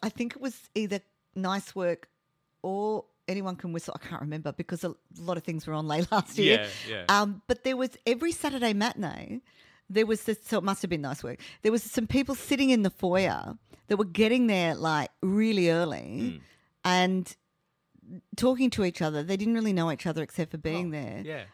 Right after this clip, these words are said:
Speaker 1: about shows.
Speaker 2: Yeah,
Speaker 1: And I
Speaker 2: that's
Speaker 1: just
Speaker 2: nice.
Speaker 1: thought, actually, it was Anyone Can Whistle. They came to all the matinees.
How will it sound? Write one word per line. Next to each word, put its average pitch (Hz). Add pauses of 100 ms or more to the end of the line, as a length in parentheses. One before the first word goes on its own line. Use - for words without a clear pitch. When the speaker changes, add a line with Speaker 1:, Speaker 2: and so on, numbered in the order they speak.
(140)
Speaker 1:
about 185
shows. -
Speaker 2:
Yeah, 165 (300)
Speaker 1:
And 196
I 196
Speaker 2:
that's 160
Speaker 1:
just 190
Speaker 2:
nice. -
Speaker 1:
thought, 208 (300)
actually, 185
it -
was 180
Anyone 139
Can 139
Whistle. 143
They 151
came 147
to 147
all 156
the 147
matinees. 113